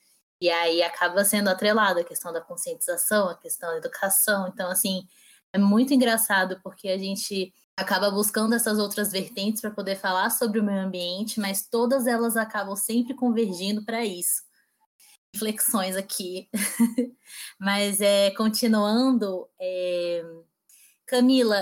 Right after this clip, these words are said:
é, em que momentos que a gente pode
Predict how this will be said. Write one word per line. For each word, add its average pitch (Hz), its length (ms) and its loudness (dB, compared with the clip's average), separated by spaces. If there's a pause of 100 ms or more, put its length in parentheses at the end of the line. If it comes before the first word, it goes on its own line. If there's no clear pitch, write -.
é, - 160 -6 (140)
em 254 140 4
que 294 140 0
momentos 349 440 0
que - 80 -4
a 247 60 0
gente 233 500 0 (100)
pode 240 760 0